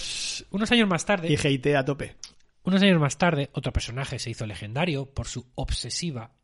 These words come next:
Speaker 1: y también injustificada batalla contra el peso. La emperatriz de Austria, Isabel de Baviera, eh,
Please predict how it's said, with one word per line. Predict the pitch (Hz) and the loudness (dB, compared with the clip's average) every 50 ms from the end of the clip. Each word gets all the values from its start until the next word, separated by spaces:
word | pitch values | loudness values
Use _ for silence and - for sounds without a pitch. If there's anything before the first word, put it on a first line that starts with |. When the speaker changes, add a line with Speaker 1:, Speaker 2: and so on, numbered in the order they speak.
| _ _ _ | _ _ _
Speaker 1:
y | - 151 143 | -6 -6 -4
también | - 110 117 135 143 143 | -4 -4 -2 -2 -2 -2
injustificada | 139 - - 123 - - 123 113 - 120 113 - 135 127 131 139 147 147 147 - - - - _ _ | -4 -6 -6 -8 -8 -6 -8 -8 -8 -10 -6 -4 -4 -2 0 0 0 -2 -4 -8 -16 -20 -20 _ _
batalla | 127 117 113 - 117 123 117 110 | -6 -6 -4 -4 -4 -4 -4 -4
contra | 107 113 113 110 117 | -4 -6 -8 -6 -6
el | 120 127 | -4 0
peso. | - 233 - - - - - - _ - - - - - - - - _ _ | 0 0 0 -2 -6 -12 -14 -20 _ -20 -20 -20 -20 -20 -20 -20 -20 _ _
La | - 135 | -2 0
emperatriz | 123 139 123 120 - 170 180 160 | 0 0 0 0 0 0 2 2
de | 151 | 4
Austria, | 170 208 - - 139 143 151 165 156 - | 2 0 0 -2 -4 -4 -4 -4 -6 -8
Isabel | 120 110 - 110 113 117 117 | -10 -10 -8 -6 -4 -4 -2
de | 117 110 | -2 -2
Baviera, | 101 110 139 175 175 143 127 123 123 - - _ _ _ | 0 2 4 6 6 6 4 0 -4 -8 -18 _ _ _
eh, | - 101 95 90 | -14 -14 -14 -14